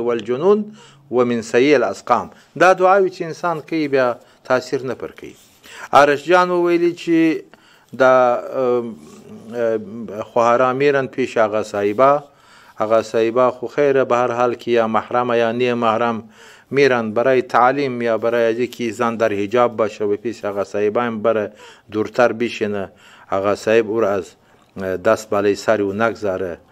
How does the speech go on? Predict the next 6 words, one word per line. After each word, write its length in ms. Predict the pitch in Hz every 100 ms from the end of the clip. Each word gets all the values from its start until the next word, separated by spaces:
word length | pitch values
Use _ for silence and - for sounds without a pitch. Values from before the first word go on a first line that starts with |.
| - - - -
اه، 60 |
ایتو 540 | 95 95 110 - 107 92 -
تماس 420 | 95 113 117 -
فیزیکی 580 | 101 107 95 95 - 123
نداشته 480 | 123 120 101 - 98
باشه. 420 | 90 87 98